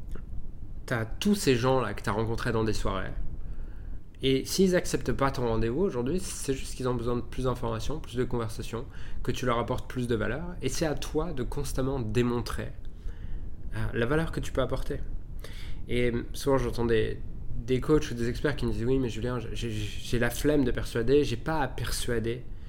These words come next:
Bah si, en fait. Parce que si t'es pas inspiré de parler de tes produits, espère pas que tes clients soient inspirés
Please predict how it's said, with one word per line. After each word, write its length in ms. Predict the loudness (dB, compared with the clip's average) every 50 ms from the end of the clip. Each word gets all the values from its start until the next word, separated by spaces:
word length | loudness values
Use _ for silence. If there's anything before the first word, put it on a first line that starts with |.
| -8 -8 -8 -6 -2 0
Bah 160 | 0 2 2
si, 380 | 2 0 0 0 0 0 0
en 40 | -2
fait. 340 | -2 -2 -4 -6 -6 -6 -6 -8 -8 -8 -8 -8 -10 -8 -4
Parce 160 | 0 0 2 4
que 240 | 6 6 4 4 0 -4 -10 -12 -12 -12 -8
si 320 | -4 -2 2 2 2 4 4
t'es 100 | 4 4
pas 360 | 4 4 2 2 2 0 0
inspiré 720 | 2 2 2 2 0 -2 0 0 2 2 2 0 0 -2 -6 -8 -8 -10 -12 -10 -4
de 120 | 2 4 4
parler 360 | 4 4 4 4 6 6 4
de 60 | 4
tes 160 | 4 2 0
produits, 460 | 2 2 0 0 2 2 2 0 -2 -4 -6 -6 -4 -2 -2 -4 -4 -6 -4 -2 -2 -2 4 6
espère 500 | 6 6 6 4 2 4 2 2 2 2
pas 400 | 0 0 0 0 0 -2 -6 -8 -10 -10 -8 -6 -4 -4 -4 -4 -4 -6 -6 -8 -8 -10 -10 -10 -10 -10 -12 -12 -12 -12 -4 0
que 100 | 0 2
tes 160 | 4 2 2
clients 320 | 2 0 0 2 2 2
soient 220 | 0 0 0 0 0
inspirés 560 | 0 0 -2 -4 -2 -2 0 0 0 0